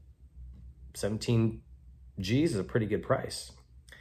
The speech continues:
Uh, but I don't wanna add anything more to it. It's, it's been beat to death, and I'm, I'm glad it got publicity.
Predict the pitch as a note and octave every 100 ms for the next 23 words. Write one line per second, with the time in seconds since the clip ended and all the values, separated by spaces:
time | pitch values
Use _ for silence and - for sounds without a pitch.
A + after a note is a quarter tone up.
0 | - - - - - G2 F#2+ F#2 C3+ -
1 | - E3+ F#3 E3 C3+ B2 A#2 A2+ G#2+ G#2
2 | G2 F2+ - G#2 - - - G2+ - A2
3 | G#2 A#2+ A#2+ B2 B2 C3+ B2+ G2+ G2 G2+
4 | G#2+ A2+ A2 A#2+ C3+ A#2+ C3 C3+ C#3+ D3
5 | D3+ F3+ F3+ F3+